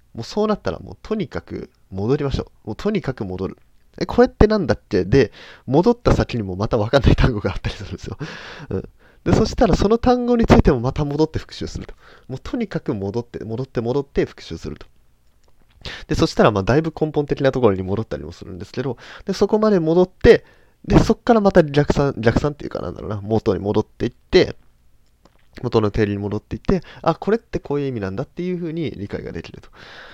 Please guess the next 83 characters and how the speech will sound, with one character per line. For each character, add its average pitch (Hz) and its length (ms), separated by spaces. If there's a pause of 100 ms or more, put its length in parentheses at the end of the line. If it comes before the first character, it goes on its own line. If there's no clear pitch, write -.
(180)
う 104 60
ん。 95 200 (380)
で、 113 80
ま 110 100
あ、 101 40
数 - 180
学 180 220
は 156 80
ね、 135 80
ま 104 100
あ、 - 100
そ - 180
の、 - 240 (420)
用 170 300
語 208 120
が 185 100
難 151 140
し - 480
い 120 60
時 - 180
が 92 120
あ - 20
る - 60
ん - 20
で - 60
す - 20
よ 87 80
ね。 101 100 (260)
そ 90 100
の、 101 100
同 190 340
じ 185 100
よ 180 120
う - 20
な 95 140
言 101 240
葉 98 80
使 - 180
っ 92 60
て、 - 400 (100)
な 107 120
ん 98 40
か、 85 140
実 101 280
は 101 60
違 95 320
う 98 60
よ 92 140
う - 20
な、 76 140 (440)
違 - 120
う 101 80
も 98 120
の 101 80
で 82 100
し - 120
た 71 140
と - 100
か、 50 200 (360)
う - 80
ん。 - 280 (760)
な 120 80
ん - 20
か、 - 100
そ - 160
も 156 80
そ 165 140
も 151 240
こ - 160
ん 160 80
な 151 80
単 143 180
語 139 100
出 131 120
て 123 100
き - 60
た - 80
っ - 80
け？ - 100
み - 60
た - 100
い - 60
な。 - 40